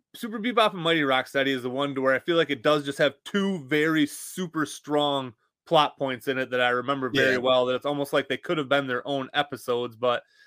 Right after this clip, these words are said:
Speaker 1: they come together to make this really good episode for me.
Speaker 2: <laughs> Yeah, it's definitely a good one. I think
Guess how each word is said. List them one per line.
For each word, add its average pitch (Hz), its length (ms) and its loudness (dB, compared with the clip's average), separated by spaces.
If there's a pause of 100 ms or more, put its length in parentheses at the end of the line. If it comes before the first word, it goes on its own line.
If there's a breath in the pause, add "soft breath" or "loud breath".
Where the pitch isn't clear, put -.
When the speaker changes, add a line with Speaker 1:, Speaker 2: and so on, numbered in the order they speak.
(180 soft breath)
Speaker 1:
they 127 80 -4
come 170 220 2
together 139 360 4
to 127 80 -2
make 127 220 -4
this 131 220 -6
really 127 340 0
good 131 260 0
episode 110 480 -6
for 110 220 -8
me. 110 220 -8
Speaker 2:
<laughs> - 40 -14 (1040 loud breath)
Yeah, 165 240 10
it's 180 120 6
definitely 240 340 6
a 123 60 0
good 143 180 2
one. 120 160 -2 (240 soft breath)
I 135 120 -4
think 208 340 4